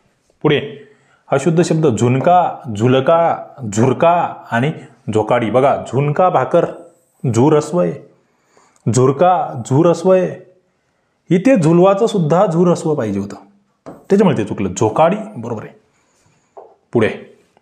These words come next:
अशुद्ध शब्द पुन्हा एकदा, चिप्पाड बरोबर,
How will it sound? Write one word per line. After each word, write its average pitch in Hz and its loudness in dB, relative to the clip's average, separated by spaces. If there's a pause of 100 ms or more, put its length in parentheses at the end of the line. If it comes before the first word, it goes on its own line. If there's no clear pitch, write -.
(2000)
अशुद्ध 220 2
शब्द 160 -4
पुन्हा 104 -8
एकदा, 95 -8 (160)
चिप्पाड 196 0 (1300)
बरोबर, 113 0